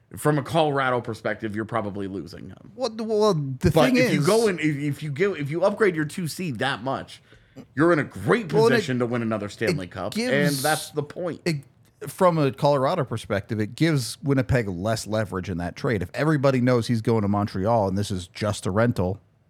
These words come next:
Speaker 2: it's gonna drive his cost down a little bit.
Speaker 1: Sure, and it should still get them a first round pick.
Speaker 2: For
Speaker 1: Because
Speaker 2: sure.
Speaker 1: if they were to
Speaker 2: I'm not
Speaker 1: trade,
Speaker 2: saying it's
Speaker 1: if,
Speaker 2: cheap.
Speaker 1: if they were, if they were to trade him at the deadline, they're getting a first round pick. They're getting a,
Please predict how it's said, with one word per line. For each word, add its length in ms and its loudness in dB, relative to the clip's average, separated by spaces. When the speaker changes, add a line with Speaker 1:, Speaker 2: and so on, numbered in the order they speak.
Speaker 2:
it's 120 -16
gonna 200 2
drive 280 2
his 100 -4
cost 320 0
down 240 2
a 40 0
little 260 -6
bit. 200 -12
Speaker 1:
Sure, 320 0
and 160 2
it 140 2
should 220 -8
still 340 -2
get 180 0
them 160 0
a 60 -2
first 260 -4
round 240 -4
pick. 280 -6
Speaker 2:
For 160 0
Speaker 1:
Because 260 2
Speaker 2:
sure. 60 2
Speaker 1:
if 80 6
they 100 8
were 80 4
to 60 2
Speaker 2:
I'm 60 2
not 100 4
Speaker 1:
trade, 100 4
Speaker 2:
saying 280 0
it's 260 -2
Speaker 1:
if, 140 6
Speaker 2:
cheap. 200 -4
Speaker 1:
if 160 2
they 160 4
were, 160 6
if 160 2
they 140 4
were 160 2
to 80 2
trade 180 2
him 80 -2
at 60 -4
the 80 -4
deadline, 320 0
they're 100 4
getting 240 0
a 60 0
first 260 2
round 220 -2
pick. 220 -2
They're 120 -2
getting 320 -2
a, 80 -2